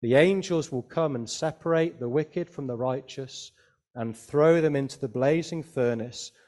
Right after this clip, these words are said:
where there will be weeping and gnashing of teeth.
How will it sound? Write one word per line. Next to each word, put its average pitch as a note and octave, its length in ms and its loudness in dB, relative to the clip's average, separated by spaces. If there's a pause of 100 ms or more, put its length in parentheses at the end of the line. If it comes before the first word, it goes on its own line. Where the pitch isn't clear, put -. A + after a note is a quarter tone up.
(200)
where B2 220 2
there A#2+ 140 4
will A#2+ 120 4
be A#2 160 -2
weeping C#3 680 -4 (260)
and A#2 260 -10
gnashing A#2+ 560 -8 (300)
of G#2+ 80 -12 (100)
teeth. A2 320 -12